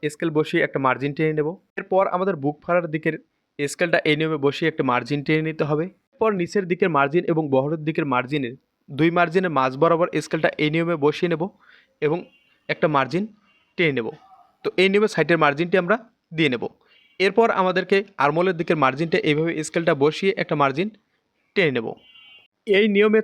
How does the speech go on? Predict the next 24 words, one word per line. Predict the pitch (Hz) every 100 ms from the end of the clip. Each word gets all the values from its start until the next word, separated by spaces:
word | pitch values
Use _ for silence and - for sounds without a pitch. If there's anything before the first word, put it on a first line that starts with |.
| 220
চারটি | 147 - 185
মার্জিন | 135 123 143 151
দিয়ে | 135 175
নেওয়ার | 170 165 -
পর | 139 120 - _ _ _
আমাদের | 143 160 214 240 214
এই | 214
টেকিনের | 175 170 185 196 - _ - 131
বৃত্তর | 156 160 180 170
মাঝ | 139 135 131
বরাবর | 165 165 175 -
ইঞ্চি | 147 165
টেপটা | 160 - -
এই | 156
নিয়মে | 165 170 160 139
বসিয়ে | 156 - 165 151 _ _ -
আমাদের | 147 185 156
দুই | 165 190
ইঞ্চিতে | 190 190 185
একটি | - 139
দাগ | 123 117
দিয়ে | 127
নিতে | 123 -
হবে। | -